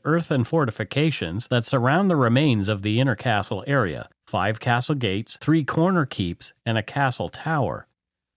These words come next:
After the original five-story tower was struck by lightning and burned down, the current three-storied Tenshukaku Tower was built to replace it.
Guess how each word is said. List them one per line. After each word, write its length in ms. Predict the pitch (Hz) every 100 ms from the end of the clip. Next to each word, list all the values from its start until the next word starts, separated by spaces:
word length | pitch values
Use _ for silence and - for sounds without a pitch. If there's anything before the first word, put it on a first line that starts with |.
| _ _ _
After 360 | 131 151 170 170
the 200 | 123 110
original 500 | 101 107 151 135 113
five-story 680 | 92 131 123 123 - 127 104
tower 340 | 101 123 110 104
was 200 | 95 -
struck 320 | - 127 -
by 120 | 104
lightning 460 | 92 110 131 110 95
and 140 | 90
burned 320 | 101 107 87
down, 480 | 98 131 107 92 104
the 80 | 113
current 420 | - 151 175 165
three-storied 760 | - 131 120 - 120 107 107 -
Tenshukaku 800 | 139 139 - 113 156 185 - 123
Tower 440 | - 85 76 90 -
was 220 | 113 92
built 340 | 92 120 110
to 140 | - 123
replace 480 | 120 - 170 151 -
it. 200 | 80